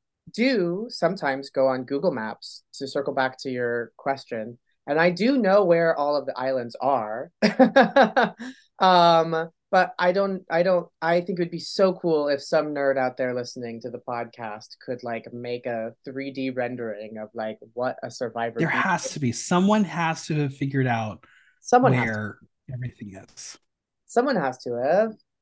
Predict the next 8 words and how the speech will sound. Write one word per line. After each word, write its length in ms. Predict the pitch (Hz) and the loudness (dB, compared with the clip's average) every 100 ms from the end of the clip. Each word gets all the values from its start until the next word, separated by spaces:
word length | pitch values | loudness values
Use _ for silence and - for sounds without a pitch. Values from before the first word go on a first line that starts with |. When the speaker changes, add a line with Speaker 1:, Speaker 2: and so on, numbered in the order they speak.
| _ _ _ _ _ _ | _ _ _ _ _ _
Speaker 1:
It's 300 | 196 190 - - | -6 -6 -12 -2
really 320 | 214 262 262 | 2 2 0
easy. 500 | 196 214 196 208 175 | -2 -4 -2 -4 -2
The, 500 | 165 160 156 151 147 | 2 4 4 2 0
the, 200 | 156 147 - _ | -2 -2 -6 _
you 160 | 170 185 | -6 -2
know, 160 | 196 | -2
the, 840 | 180 180 170 160 156 147 143 135 | 2 4 6 6 4 4 2 -2